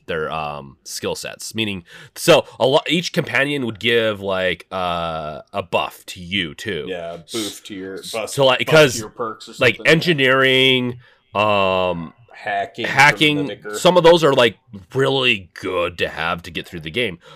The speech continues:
Speaker 1: including, like, like, lying skills. There's a lot of different bonus skills you can get from them, and I usually equipped them depending on what I was expecting to run into, so I could get a better un-, unlock of, like, the, um, chat.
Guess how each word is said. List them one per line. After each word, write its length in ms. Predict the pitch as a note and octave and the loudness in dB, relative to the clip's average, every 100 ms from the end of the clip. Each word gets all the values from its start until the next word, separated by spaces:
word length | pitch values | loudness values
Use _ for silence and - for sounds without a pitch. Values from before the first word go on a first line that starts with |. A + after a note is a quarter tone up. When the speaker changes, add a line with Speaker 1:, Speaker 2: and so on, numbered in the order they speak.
| - | -14
Speaker 1:
including, 380 | F#2+ F#2 G#2 F2+ | -14 -8 -8 -6
like, 220 | E2 D#2 | -6 -6
like, 240 | D2 C2+ C#2+ | -8 -14 -8
lying 340 | G#2+ B2 A#2+ | -4 -2 -4
skills. 540 | - - A2 G#2 G#2 | -8 -4 -2 0 0
There's 140 | F#2 A#2+ | -2 -2
a 60 | |
lot 180 | D3 F#3 | 2 4
of 60 | F#3 | 4
different 360 | E3+ D3+ F#2+ E2+ | 2 0 -4 -4
bonus 360 | G2 A2 A#2 | -4 -2 -4
skills 480 | - - G2 G#2 - | -6 -6 -2 -2 -6
you 80 | G2 | -12
can 100 | F2 | -10
get 220 | E2+ E2+ | -8 -6
from 120 | G#2 | -4
them, 140 | A2+ A2 | -4 -4
and 100 | F#2 | -4
I 40 | |
usually 460 | G#2 A2 A2 G2 F2+ | -4 -4 -6 -6 -6
equipped 420 | - - G2+ - | -8 -6 -6 -4
them 120 | G#2 | -6
depending 380 | F#2 F#2 F2+ F2 | -6 -8 -8 -8
on 80 | E2 | -8
what 140 | E2 | -6
I 80 | D#2 | -8
was 100 | C#2+ | -10
expecting 640 | C#2 - - C#2 - D2+ D2 | -16 -16 -10 -10 -10 -16 -16
to 180 | D2 | -14
run 160 | D2+ D2 | -12 -12
into, 260 | D#2 - F#2+ | -12 -14 -10
so 140 | F#2 | -8
I 60 | D#2 | -8
could 120 | D#2 | -8
get 160 | E2+ - - - - | -10 -10 -20 -16 -6
a 100 | F#2 - | -6 -2
better 340 | G#2 F#2 F2+ | 0 0 -2
un-, 220 | E2 F#2 - - | -4 -6 -8 -10
unlock 440 | F#2 F2 F2 - | -8 -6 -6 -8
of, 80 | D#2+ | -8
like, 180 | D#2 - | -8 -8
the, 640 | F2 F2 E2 D#2 D2 D2 _ _ _ _ - | -16 -12 -12 -12 -12 -16 _ _ _ _ -10
um, 440 | E2 E2 D2 C2 | -6 -6 -8 -12
chat. 500 | - - F2 F#2+ - | -10 -4 -2 -2 -6